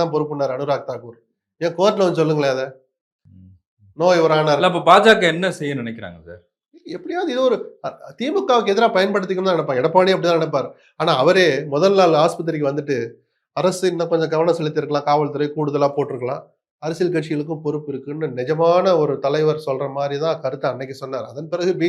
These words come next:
Speaker 1: ஜே பி துணைக்கு வந்துருச்சு. "சரி, நம்மளும் மாத்திக்குவோன்ட்டு" ஒரு அடி அடிக்கிறார் திமுகவை. திமுகவுக்கு எதிரான அரசியலா தான் நம்ம இதை பாக்குறோம். அதுக்காக அரசியல் ரீதியாவே அணுகுறாங்கன்னு திமுக ஒதுங்கிட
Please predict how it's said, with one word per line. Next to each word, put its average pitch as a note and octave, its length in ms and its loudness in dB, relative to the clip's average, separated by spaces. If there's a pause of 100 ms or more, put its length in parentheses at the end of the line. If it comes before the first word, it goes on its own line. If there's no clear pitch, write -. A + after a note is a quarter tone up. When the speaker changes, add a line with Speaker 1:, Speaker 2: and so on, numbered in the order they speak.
Speaker 1:
ஜே E3+ 120 2
பி D#3 120 -6
துணைக்கு D#3 240 0
வந்துருச்சு. C3+ 360 -4 (840)
"சரி, E3 180 -2
நம்மளும் E3 360 2 (120)
மாத்திக்குவோன்ட்டு" D3+ 600 0
ஒரு C#3+ 120 0
அடி D3 160 -2
அடிக்கிறார் C3 400 -4
திமுகவை. A#2 480 -12
திமுகவுக்கு G#3 440 -6
எதிரான F#3+ 300 -2
அரசியலா F3+ 380 -4
தான் E3 120 -6
நம்ம D3+ 140 -10
இதை C3+ 140 -12
பாக்குறோம். - 320 -12 (140)
அதுக்காக G3 340 2 (240)
அரசியல் G3 280 4
ரீதியாவே G3+ 280 4
அணுகுறாங்கன்னு F#3 500 2
திமுக F#3 300 0
ஒதுங்கிட E3+ 260 2